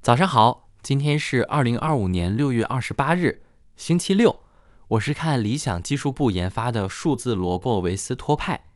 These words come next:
欢迎你收听今天的理想萝卜。今天我想跟大家聊聊这些新闻资讯。五角大楼情报遭泄密，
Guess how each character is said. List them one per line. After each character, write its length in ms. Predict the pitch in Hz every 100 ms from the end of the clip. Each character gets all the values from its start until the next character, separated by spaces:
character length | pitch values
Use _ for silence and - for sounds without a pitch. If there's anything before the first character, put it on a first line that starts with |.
| _
欢 260 | - - 196
迎 80 | 190
你 120 | 120
收 160 | 170 165
听 180 | 175
今 160 | 175 185
天 160 | 190 185
的 80 |
理 140 | 131 147
想 180 | 143 98
萝 160 | 90
卜。 280 | 127 - - - - - -
今 160 | 170
天 180 | 185 190
我 60 | 175
想 200 | 127 98
跟 100 | 113
大 140 | 131
家 100 | 131
聊 160 | 131 92
聊 140 | 117
这 140 | 113 120
些 240 | - 123
新 160 | - 156
闻 120 | 143
资 200 | 151 180
讯。 260 | - 156 - - - - -
五 180 | - 147
角 160 | 170 107
大 180 | 151
楼 200 | 107 110
情 200 | 143 107
报 160 | 117 131
遭 200 | 123 151
泄 240 | - 175
密， 260 | 156 175 -